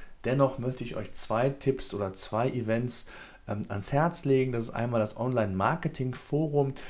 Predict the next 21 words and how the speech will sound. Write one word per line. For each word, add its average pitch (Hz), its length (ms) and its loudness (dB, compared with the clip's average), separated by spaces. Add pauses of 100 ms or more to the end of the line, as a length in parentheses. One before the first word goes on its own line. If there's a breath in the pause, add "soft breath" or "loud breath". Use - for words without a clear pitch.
(160 loud breath)
das 110 180 -4
ab 110 100 -2
dem 107 180 -2
zwanzigsten 123 840 -2
sechsten 127 680 -4 (420 loud breath)
in 117 300 2
verschiedenen 151 760 4
Städten 131 460 8
wie 110 100 -4
Frankfurt, 117 840 -2
Hamburg 135 440 0
und 170 280 2
München 143 420 -2
stattfindet. 147 800 -2 (400 loud breath)
Hier 123 200 -2
trifft 143 320 -4
sich 127 160 -2
die 117 120 -4
Branche. 135 600 0 (640)
Hier 104 180 -2
werden, 113 320 0